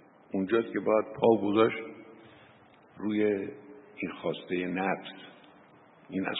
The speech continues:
خودگذشتگی یعنی. خب حالا اینا عرایضی بود که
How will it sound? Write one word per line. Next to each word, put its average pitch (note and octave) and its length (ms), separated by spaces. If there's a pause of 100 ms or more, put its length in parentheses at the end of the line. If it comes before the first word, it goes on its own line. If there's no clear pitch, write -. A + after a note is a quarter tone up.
خودگذشتگی F2 760
یعنی. - 420 (3500)
خب - 440 (440)
حالا B2 200
اینا A#2 520 (440)
عرایضی A2 540
بود A2 220
که A#2 140